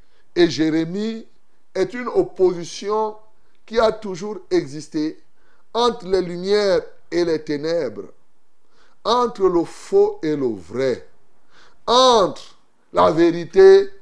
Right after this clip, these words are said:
et le mensonge. Voilà, aujourd'hui encore, cette dichotomie, oui, tu vas dire que je parle le gros français,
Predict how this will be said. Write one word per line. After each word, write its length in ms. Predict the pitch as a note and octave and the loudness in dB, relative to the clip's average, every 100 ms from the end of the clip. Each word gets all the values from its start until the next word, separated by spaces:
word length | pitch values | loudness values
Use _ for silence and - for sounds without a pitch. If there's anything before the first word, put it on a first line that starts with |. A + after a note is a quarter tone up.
| - | 4
et 140 | - | 6
le 140 | F3+ C#3 | 6 2
mensonge. 800 | C3 A#2 - C3+ A2 - - - - - - - F#3+ | -2 -6 -6 -8 -8 -12 -20 -20 -20 -20 -20 -8 0
Voilà, 680 | B3+ D4 C#4 E3+ - - - _ _ - | 4 4 4 2 -4 -14 -20 _ _ 8
aujourd'hui 680 | A#3+ G#3 G3 G#3+ F#3+ C#4+ - | 8 8 6 4 4 0 0
encore, 840 | F3+ F3 - A3+ A3 D#3 A2 G2+ - - - | -4 -4 -2 2 4 4 2 -6 -20 -20 -6
cette 380 | - A#3+ G#3+ C#3 | 2 2 2 -8
dichotomie, 1000 | F#3+ - F#3+ F#3 F#3+ G#3 A#3+ D#3+ G#2+ - - - | -4 4 4 8 6 6 0 -2 -4 -12 -20 -4
oui, 340 | D3 G3+ G3+ - - | -2 -2 -6 -16 -8
tu 100 | D#3 | 0
vas 140 | D#3 | 0
dire 160 | D3+ D#3 | 0 -2
que 120 | D#3+ | 0
je 80 | D3 | 0
parle 340 | D3 D3+ D#3 | 4 4 4
le 160 | D3 B2+ | 4 2
gros 200 | A#2+ D3 | 0 -2
français, 540 | - A#2 A2+ C#3 - | -2 -4 0 0 0